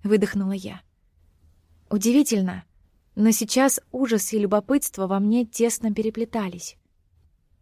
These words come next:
Он был созданием смерти, как и я. И, несмотря на свой страх, я очень хотела к нему прикоснуться.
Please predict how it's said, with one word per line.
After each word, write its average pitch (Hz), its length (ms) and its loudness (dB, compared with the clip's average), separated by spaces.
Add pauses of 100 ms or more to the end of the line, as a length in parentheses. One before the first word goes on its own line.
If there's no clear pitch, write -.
(460)
Он 220 260 4
был 240 200 4
созданием 208 640 0
смерти, 226 560 0
как - 300 -12
и - 20 -4
я. 190 340 -8 (1120)
И, 190 100 -2
несмотря 196 480 2
на 196 120 0
свой 190 240 -2
страх, 214 440 -4 (580)
я 214 300 0
очень 208 380 -2
хотела 202 440 -4
к 202 120 -10
нему 185 260 -4
прикоснуться. 185 760 -10